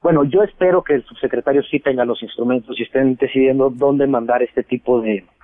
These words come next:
las pruebas que van a llegar, que yo tampoco ya no entiendo nada cuándo llegan. Ahora, lo que sí es importante y va a ser importante después es el tema de las pruebas, pero las que son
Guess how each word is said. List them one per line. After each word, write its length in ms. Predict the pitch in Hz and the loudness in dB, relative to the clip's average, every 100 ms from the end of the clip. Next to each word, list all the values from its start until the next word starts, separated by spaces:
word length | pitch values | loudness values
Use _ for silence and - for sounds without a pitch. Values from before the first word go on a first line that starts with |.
| _ _ _ _ _ _ _ _ - | _ _ _ _ _ _ _ _ -4
las 180 | 143 | -4
pruebas 340 | - 175 175 170 | 0 2 4 2
que 100 | 147 | 0
van 120 | 147 | -2
a 40 | 151 | -2
llegar, 300 | 135 135 139 | -2 -2 -4
que 100 | 117 | -6
yo 60 | |
tampoco 320 | 107 107 104 104 | -6 -8 -6 -6
ya 100 | 101 | -6
no 80 | |
entiendo 300 | 104 117 101 | -6 -4 -4
nada 180 | 101 107 | -2 -2
cuándo 240 | 107 120 127 | 0 -2 0
llegan. 300 | 135 113 110 - - - - _ | 0 0 -2 -12 -20 -20 -20 _
Ahora, 200 | 156 175 | 0 0
lo 220 | 196 180 | 2 0
que 140 | 180 196 | 0 -2
sí 140 | 208 | 0
es 120 | 247 254 | 0 2
importante 520 | 247 175 147 156 165 | 0 -2 -2 -6 -4
y 40 | |
va 60 | 160 | -6
a 60 | |
ser 100 | 160 | -4
importante 600 | 165 139 120 139 135 147 131 | -8 -6 -6 -6 -4 -2 -2
después 540 | 123 127 - 151 156 147 - - _ _ _ - 131 123 - | -4 -8 -4 0 0 -2 -12 -20 _ _ _ -14 -8 -6 -2
es 160 | 151 160 | -2 0
el 140 | 185 | -2
tema 220 | - 185 | -2 0
de 80 | 185 | 2
las 180 | 147 131 | 2 -2
pruebas, 340 | - 151 151 - | -2 0 0 -2
pero 200 | 127 127 | -4 -2
las 180 | 127 - | -2 -4
que 260 | 131 131 - _ | -2 -2 -2 _
son 260 | 151 156 | -2 -2